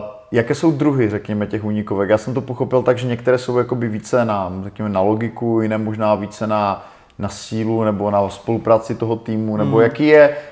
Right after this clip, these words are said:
Speaker 1: jak, jaký, jaký vlastně, aby, aby si to diváci trošku víc přesvědči-, jako představili, tak, eh, jaký typ vlastně těch únikových her se momentálně nejvíc hraje?
Speaker 2: Oh, nejpopulárnější jsou prostě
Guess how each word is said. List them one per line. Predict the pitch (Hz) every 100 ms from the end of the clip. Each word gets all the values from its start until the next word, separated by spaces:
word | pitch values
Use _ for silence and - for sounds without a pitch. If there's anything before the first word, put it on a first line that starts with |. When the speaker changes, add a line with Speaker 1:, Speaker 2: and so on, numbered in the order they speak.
| -
Speaker 1:
jak, | 123 123 -
jaký, | 127 - 143 -
jaký | 127 123 147
vlastně, | 135 135 - 135 135 131 127
aby, | 123 135 123 -
aby | 123
si | 117
to | 135
diváci | 123 123 127 135
trošku | 127 123
víc | 131
přesvědči-, | - 127 123 127 123 127 -
jako | 113 127 117 107
představili, | - 120 - 123 127 131
tak, | 123 - 127
eh, | 113 110 110 110 110 - 90 107
jaký | 123 120 139
typ | - 131 -
vlastně | 110 113 - 117 110 107
těch | 107 -
únikových | 110 107 107 110
her | 110 101 98 - - - _
se | - 120
momentálně | 107 104 101 101 104 104 101 90
nejvíc | 71 104 98
hraje? | 104 92 90 92 - _ _ _
Speaker 2:
Oh, | 139 160 139 90 - - 139 143 127 117 -
nejpopulárnější | 127 120 127 156 185 220 196 196 190 185 208 190 - 190
jsou | - 151 147 156
prostě | 151 139 135 - 151